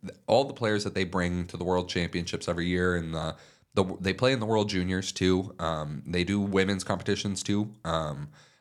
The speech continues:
I, I, I won't lie, I'm not as educated as far as to what the South Africans are doing with their women's program,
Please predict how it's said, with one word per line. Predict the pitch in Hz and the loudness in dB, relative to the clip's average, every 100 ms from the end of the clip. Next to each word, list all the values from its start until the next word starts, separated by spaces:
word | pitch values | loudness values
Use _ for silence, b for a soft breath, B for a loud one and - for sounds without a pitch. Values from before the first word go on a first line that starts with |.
| b 98 | b -2
I, | |
I, | 95 - | 0 2
I | 98 55 85 | 0 0 -4
won't | 80 87 87 | -2 -2 0
lie, | 87 90 | 0 2
I'm | 95 | 0
not | 78 80 | -4 -6
as | 73 82 | -4 -2
educated | 82 - - 95 107 | -2 -4 0 0 0
as | 85 | -4
far | - 85 | 0 0
as | 80 78 | 0 -4
to | - | -6
what | 85 85 - | 0 0 0
the | |
South | - 82 82 | -2 0 -2
Africans | 80 - 87 | -6 -6 -4
are | 90 | -2
doing | 87 87 | -2 -2
with | 90 | 0
their | 92 | 0
women's | 92 87 87 | 2 0 -2
program, | 95 87 98 | -4 -2 -2